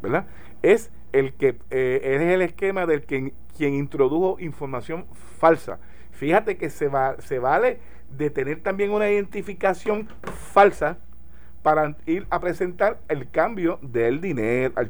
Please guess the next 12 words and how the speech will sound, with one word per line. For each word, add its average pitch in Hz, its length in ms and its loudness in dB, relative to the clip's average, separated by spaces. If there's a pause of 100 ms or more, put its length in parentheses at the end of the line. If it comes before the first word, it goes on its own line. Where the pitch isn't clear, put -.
del 120 160 4
cheque 220 300 0
en 151 140 -2
dinero, 113 460 0
¿verdad? 123 240 4 (260)
Ese 240 340 6
esquema, 214 520 0
si - 180 -2
ha 160 60 6
habido, 208 260 2
o - 80 -4 (320)
sea - 240 2